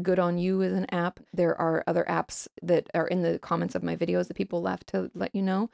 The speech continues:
But yeah, because trauma, because these children are mistreated and traumatized, if you watch the documentary, you'll see it. And so it was definitely something I wanted to put my support behind. And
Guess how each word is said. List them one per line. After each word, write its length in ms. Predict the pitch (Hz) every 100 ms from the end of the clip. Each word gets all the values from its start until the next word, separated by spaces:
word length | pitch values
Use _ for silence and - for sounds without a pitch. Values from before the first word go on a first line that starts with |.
| - - _
But 300 | 190 170 -
yeah, 220 | 247 190
because 340 | 190 - 233
trauma, 680 | - - 196 208 190 180 180
because 200 | - 226
these 140 | 214 214
children 340 | - 185 180
are 140 | 170 165
mistreated 720 | 180 170 - - 160 175 233 -
and 120 | 180 -
traumatized, 640 | 180 185 190 196 233 240
if 160 | - 170
you 180 | 190 180
watch 240 | 180 180 -
the 60 |
documentary, 540 | 180 170 165 160 165 170
you'll 140 | 165
see 240 | - 160
it. 140 | 160 -
And 180 | 147 151
so 140 | 165
it 40 | 160
was 120 | 160
definitely 300 | 160 - 165
something 320 | 160 165 170
I 40 |
wanted 220 | 165 160 156
to 60 |
put 160 | - -
my 120 | 156
support 360 | 156 165 - -
behind. 360 | 156 - -
And 140 | -